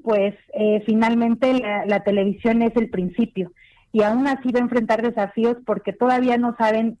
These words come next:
qué puede resultar, pero la conectividad, que es uno de los objetivos principales de este gobierno,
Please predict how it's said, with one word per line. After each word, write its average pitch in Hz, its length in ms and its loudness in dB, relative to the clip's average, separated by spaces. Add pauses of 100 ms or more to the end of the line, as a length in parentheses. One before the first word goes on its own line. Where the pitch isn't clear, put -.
qué 226 100 0
puede 220 220 0
resultar, 202 540 -2 (420)
pero 214 160 2
la 214 100 0
conectividad, 214 720 -2
que 277 80 0
es 262 100 -2
uno 254 180 -2
de 208 100 0
los 202 160 -4
objetivos 220 520 -4
principales 202 680 -2
de 208 80 0
este 214 220 -2
gobierno, 208 580 0